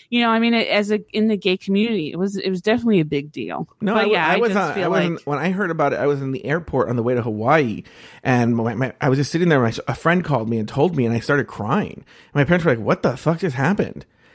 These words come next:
Speaker 2: You know, and I try to explain to them, they're just like, "Whatever." Um, but, uh, you know, we're running out of time, Lori. So let's just say
Speaker 1: Yeah.
Speaker 2: this, you know, is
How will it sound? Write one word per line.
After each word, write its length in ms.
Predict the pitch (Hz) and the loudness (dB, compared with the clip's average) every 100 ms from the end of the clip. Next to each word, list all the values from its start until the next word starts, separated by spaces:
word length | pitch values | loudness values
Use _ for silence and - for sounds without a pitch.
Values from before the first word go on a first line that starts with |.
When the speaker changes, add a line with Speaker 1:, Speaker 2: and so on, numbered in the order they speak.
| _ - | _ -4
Speaker 2:
You 140 | 127 | 0
know, 220 | 120 113 | 0 0
and 100 | 135 | 0
I 80 | 185 | 0
try 140 | 240 | 2
to 40 | 208 | 2
explain 360 | - - 139 | 0 0 2
to 80 | 139 | 4
them, 160 | 120 117 | 2 0
they're 140 | 113 | 0
just 100 | 110 | -2
like, 120 | 113 | -6
"Whatever." 540 | 110 101 95 - - - - - - - | -6 -8 -8 -10 -12 -14 -20 -20 -20 -4
Um, 580 | 185 196 196 185 175 165 - 156 | 0 2 2 2 0 -2 -8 -4
but, 280 | 196 196 | -4 0
uh, 140 | 214 185 | 0 2
you 140 | 202 | 2
know, 100 | 220 | 2
we're 100 | 202 | 2
running 240 | 196 247 349 | 0 0 0
out 100 | 233 | 0
of 100 | 156 | -2
time, 400 | - 180 175 139 | -2 -2 0 0
Lori. 300 | 120 110 117 | -2 -4 -6
So 180 | - 160 | 0 2
let's 240 | 220 262 | 2 0
just 220 | 381 330 | -4 -2
say 120 | 233 185 | 0 2
Speaker 1:
Yeah. 240 | 175 143 | 2 0
Speaker 2:
this, 200 | 131 - _ _ | -2 -14 _ _
you 120 | 143 | -2
know, 320 | 135 123 139 165 _ _ _ _ _ _ _ _ - | 0 0 -2 -6 _ _ _ _ _ _ _ _ 0
is 800 | 185 185 180 175 170 165 151 | 2 4 4 4 2 0 -4